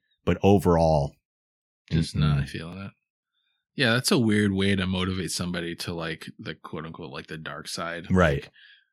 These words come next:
Speaker 2: I mean, it, maybe if his wife and kid died and they were killed by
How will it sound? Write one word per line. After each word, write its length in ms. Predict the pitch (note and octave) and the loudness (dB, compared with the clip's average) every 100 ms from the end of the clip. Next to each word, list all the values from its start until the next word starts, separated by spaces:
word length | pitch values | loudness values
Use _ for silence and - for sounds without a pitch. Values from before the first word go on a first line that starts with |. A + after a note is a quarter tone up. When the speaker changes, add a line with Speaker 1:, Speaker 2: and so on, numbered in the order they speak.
| _ | _
Speaker 2:
I 40 | G2+ | -2
mean, 340 | G2 F2+ F2+ - | -2 -2 -8 -10
it, 160 | - A2+ | -10 -2
maybe 300 | G#2+ G#2+ A2+ | 2 4 2
if 120 | G#2+ | 2
his 180 | G2 E2+ | -4 -4
wife 320 | F#2+ F#2+ G2 | -6 -6 -8
and 100 | F#2 | -12
kid 300 | F#2 E2 - | -12 -14 -10
died 480 | E2+ F2 D3 A#3 - _ _ _ _ _ _ _ _ _ - | -8 -4 -2 -2 -2 _ _ _ _ _ _ _ _ _ -4
and 220 | A#2 G#2 | 2 4
they 60 | |
were 140 | G2+ G2 | 2 0
killed 420 | - - A2 A#2 | -4 -2 -2 -2
by 320 | A#2 B2 A#2+ | -4 -2 -4